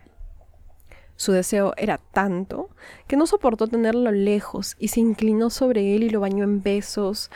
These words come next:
pero aún temía despertarlo. O sea, no sé, no sé cómo no se despertaría, <laughs> pero no se despertó. Igual, ella lo besa así y dice, "Ay, no, qué miedo, se va a despertar". O sea, obviamente se va a despertar, ¿no? Bueno, en esta historia no se despierta, al menos no ahora.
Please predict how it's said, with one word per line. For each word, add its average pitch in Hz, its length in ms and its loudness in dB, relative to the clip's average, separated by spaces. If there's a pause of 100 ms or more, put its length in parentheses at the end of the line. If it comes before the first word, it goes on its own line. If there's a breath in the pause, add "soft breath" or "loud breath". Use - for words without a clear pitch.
(280 loud breath)
pero 196 220 0
aún 240 200 2
temía 226 240 2
despertarlo. - 600 -4 (180)
O - 40 -6
sea, - 100 -4
no 208 160 0
sé, 165 280 -4
no 214 120 0
sé 254 160 0
cómo 240 200 0
no 233 120 0
se 240 100 -2
despertaría, 202 680 -4
<laughs> - 20 -16
pero 214 200 0
no 214 120 2
se - 100 0
despertó. 190 640 -2 (420 loud breath)
Igual, 196 300 2
ella 226 160 2
lo 214 100 2
besa 240 400 2
así 240 200 -2
y 240 40 2
dice, 240 160 0 (100)
"Ay, 311 120 4
no, 294 200 4
qué 285 120 -2
miedo, 285 320 2
se 269 100 -4
va 240 60 2
a 262 40 2
despertar". 226 480 -2
O - 60 -8
sea, 175 140 -2
obviamente 220 500 2
se 185 140 -4
va - 20 -2
a 180 40 -2
despertar, - 500 -4
¿no? - 160 -10 (1080 loud breath)
Bueno, - 280 -6
en 202 40 0
esta 214 140 0
historia 220 260 2
no 190 80 0
se 185 140 -2
despierta, - 600 -6
al 254 140 2
menos 226 540 2
no 196 280 0
ahora. 208 460 2